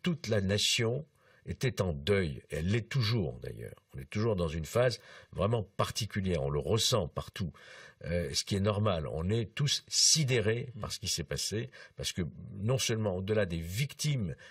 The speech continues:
des familles des victimes, c'est des valeurs qui ont été atteintes, hein. Mais maintenant, euh, l'union nationale derrière le recueillement, ça ne veut pas dire unanimisme, uniformité, plus de critiques,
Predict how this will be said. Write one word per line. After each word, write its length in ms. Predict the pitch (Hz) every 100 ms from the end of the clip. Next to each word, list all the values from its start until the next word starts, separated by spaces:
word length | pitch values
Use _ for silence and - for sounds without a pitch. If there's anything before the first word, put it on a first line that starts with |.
| -
des 120 | -
familles 400 | - - 143 147
des 100 | 135
victimes, 480 | 123 127 - 147 135 - - -
c'est 280 | - - 87
des 100 | 90
valeurs 400 | 127 120 87 -
qui 80 |
ont 40 | 80
été 200 | 71 69
atteintes, 420 | - 57 50 - - -
hein. 60 | - - - -
Mais 180 | 180 87
maintenant, 640 | 98 104 - 151 190 170 -
euh, 300 | 95 87 71
l'union 460 | - 107 113 117 113
nationale 640 | 95 - 101 92 95 85
derrière 320 | 78 76 82 78
le 80 |
recueillement, 720 | 67 82 78 87 98 147 185 - - -
ça 220 | - 87
ne 80 | 82
veut 80 | 85
pas 180 | 90 95
dire 200 | 107 -
unanimisme, 840 | 113 104 92 95 127 190 175 151 - -
uniformité, 960 | 104 95 - 76 82 80 - 170 180 - - _
plus 120 | - 127
de 60 |
critiques, 560 | - 95 - 165 185